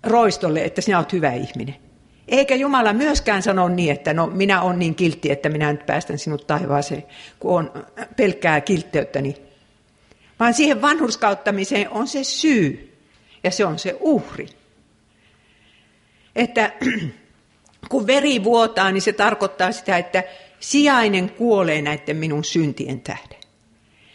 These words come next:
Ja joka kerran, kun Abraham siellä lampaan uhras, niin se uhri viittasi siihen Jeesukseen, Jumalan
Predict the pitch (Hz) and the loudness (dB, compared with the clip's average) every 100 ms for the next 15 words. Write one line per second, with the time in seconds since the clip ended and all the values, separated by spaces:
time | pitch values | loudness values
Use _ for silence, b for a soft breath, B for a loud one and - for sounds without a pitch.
0 | b - 202 285 294 277 269 233 208 202 | b -2 2 4 4 2 2 2 2 0
1 | 214 226 220 202 185 180 185 170 170 B | 2 0 2 0 0 0 0 0 -2 B
2 | B - 214 208 - 185 175 165 B B | B 0 2 2 0 -2 -2 -10 B B
3 | _ 220 202 196 180 - - b b b | _ -2 0 0 -2 -4 -18 b b b
4 | _ 208 208 - - 220 220 311 269 254 | _ -2 -2 -4 -2 -2 2 2 4 4
5 | 294 277 196 - 202 202 196 226 208 185 | 2 2 -2 0 0 2 2 2 2 -2
6 | - 185 196 202 185 185 | -4 -2 0 0 0 0